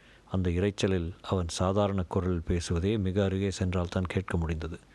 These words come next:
"கண்ணு, நாம் ஒரு வேலை செய்ய போறோம்." "சொல்லுங்க." "பேங்க்ல திருட போறோம்." "என்னது?" "உங்க சித்தப்பா பேங்க்ல." "என்னது?" அன்பழகன் ஸ்தம்பித்து விட்டான்.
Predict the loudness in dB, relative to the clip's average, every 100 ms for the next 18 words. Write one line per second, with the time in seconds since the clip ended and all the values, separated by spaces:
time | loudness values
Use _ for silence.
0 | -20 -20 -18 0 2 4 2 -4 -12 -20
1 | -20 -20 -20 -20 -20 -20 -20 -8 0 4
2 | 6 6 4 2 2 2 2 -2 -6 -6
3 | -2 0 2 2 0 0 0 2 0 -2
4 | -10 -16 -16 -18 -16 -4 2 4 4 2
5 | 2 2 2 0 -2 -4 -10 -10 -6 -4
6 | -6 -8 -8 0 2 2 0 -4 -20 -20
7 | -20 -20 -20 -20 -20 -20 -20 -20 -2 2
8 | 2 2 2 4 4 4 2 0 -4 -8
9 | -20 -20 -20 -20 -20 -20 -20 -6 0 2
10 | 2 0 -2 -14 -20 -20 -20 -20 -4 2
11 | 4 2 0 -2 0 0 0 -2 -4 -6